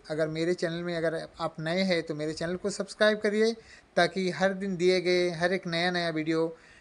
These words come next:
आप तक पहुंचते रहे। तो चलिए गाइस, आगे और क्या क्या है देखते हैं। अच्छा,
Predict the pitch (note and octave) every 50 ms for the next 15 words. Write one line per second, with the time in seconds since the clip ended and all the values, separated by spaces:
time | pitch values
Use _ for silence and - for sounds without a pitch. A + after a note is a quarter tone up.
0 | - - - D#3 D#3 D#3 - - D#3+ D#3 - - - D#3 D#3 E3 - - - D#3+
1 | D3 C#3+ C#3+ C#3+ C#3+ C#3+ C#3 - - - - _ _ _ _ _ _ - - -
2 | - - - - - - - - F#3 - G#3 G#3+ A#3 B3+ B3+ A#3+ A#3 A#3 B3+ B3+
3 | A#3+ - - - - F3+ F#3 F3+ F#3 G3 G3 G3 G3 F#3 - - - - - _
4 | _ _ _ - - - - - - - - - - - - - - E3+ F3+ F3+
5 | F3 - F3+ E3+ E3+ E3+ - F#3 E3+ E3+ E3+ D#3+ D#3 D#3 D#3 - - E3+ D#3+ D#3+
6 | E3 E3+ F3 - - - - - - - G3 E3+ - - E3+ E3 E3+ E3+ -